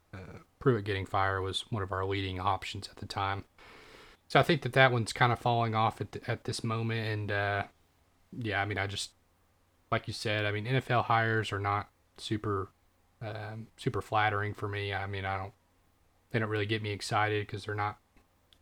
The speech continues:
you know, they get off time, but it seems like N C A A coaches are just, you know, they're on the road recruiting in, in the off season. So you don't know if, you, you don't know if they're gonna come in and have that grind like,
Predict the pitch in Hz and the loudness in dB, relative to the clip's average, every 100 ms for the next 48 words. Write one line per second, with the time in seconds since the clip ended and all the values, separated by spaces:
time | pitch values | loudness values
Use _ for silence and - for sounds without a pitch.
0 | _ - 101 101 107 107 104 104 101 - | _ -8 -6 -2 0 0 2 2 2 0
1 | 101 101 101 104 - 104 - 101 - 113 | -2 0 -4 -6 -6 -4 -2 -4 -2 -4
2 | - 104 98 - 104 - 98 95 95 101 | -2 -2 -2 -4 -8 -8 -8 -8 -8 -10
3 | - - - _ _ _ _ 110 98 98 | -10 -14 -20 _ _ _ _ -4 -2 0
4 | 101 98 95 98 101 - 104 113 104 104 | 0 0 0 0 0 -4 -4 -2 -2 -2
5 | 101 101 98 117 107 101 104 - - 107 | -2 -4 -6 -8 -4 0 0 -2 -4 -6
6 | 104 107 110 - _ - 104 101 _ _ | -6 -6 -6 -10 _ -10 -8 -10 _ _
7 | _ _ _ 139 139 127 120 117 - 143 | _ _ _ 2 2 4 2 2 -2 -2
8 | 127 127 127 113 117 - 110 110 107 113 | -2 0 0 0 -2 -2 -2 -2 -2 -2
9 | 107 104 101 110 104 101 - 104 98 98 | -2 -2 -2 -2 -2 -6 -2 0 0 0
10 | 98 98 - - | -2 -6 -8 -18